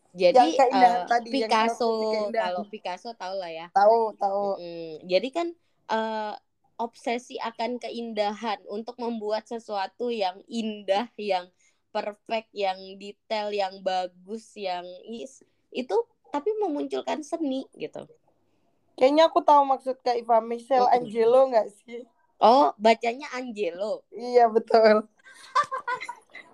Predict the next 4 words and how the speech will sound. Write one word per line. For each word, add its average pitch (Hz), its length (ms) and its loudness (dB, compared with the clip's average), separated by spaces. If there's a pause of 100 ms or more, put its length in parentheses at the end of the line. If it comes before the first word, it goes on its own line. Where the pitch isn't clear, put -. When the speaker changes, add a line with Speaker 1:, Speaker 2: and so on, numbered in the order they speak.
(1400)
Speaker 1:
Oke. 302 320 -2 (580)
Speaker 2:
Oke, 247 300 6 (680)
lanjut. 247 480 2
Speaker 1:
<laughs> - 60 -20